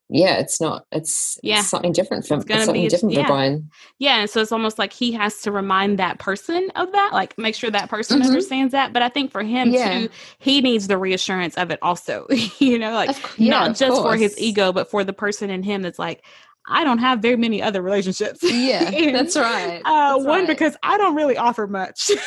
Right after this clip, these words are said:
Speaker 2: So,
Speaker 1: <laughs>
Speaker 2: not willingly, at
Speaker 1: I keep
Speaker 2: least.
Speaker 1: the ones I have, yeah.
Speaker 2: Yeah, so
Speaker 1: <laughs>
Speaker 2: I really need to fight to keep the ones that I have. And so,
Speaker 1: Yeah.
Speaker 2: yeah, I do think where, where for some of it is just, like, trying to get at David. Another part of it is just, like, he needs to be reassured that,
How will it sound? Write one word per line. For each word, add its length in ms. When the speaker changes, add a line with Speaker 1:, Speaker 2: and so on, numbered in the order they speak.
Speaker 2:
So, 160
Speaker 1:
<laughs> 1120
Speaker 2:
not 280
willingly, 480
at 80
Speaker 1:
I 40
keep 140
Speaker 2:
least. 200
Speaker 1:
the 60
ones 280
I 140
have, 420
yeah. 200
Speaker 2:
Yeah, 220
so 260
Speaker 1:
<laughs> 20
Speaker 2:
I 160
really 320
need 160
to 80
fight 240
to 80
keep 200
the 80
ones 220
that 80
I 140
have. 400
And 120
so, 540
Speaker 1:
Yeah. 320
Speaker 2:
yeah, 280
I 120
do 180
think 240
where, 140
where 180
for 140
some 240
of 100
it 80
is 100
just, 140
like, 200
trying 320
to 160
get 360
at 160
David. 420
Another 280
part 260
of 140
it 80
is 300
just, 140
like, 200
he 260
needs 320
to 80
be 180
reassured 680
that, 240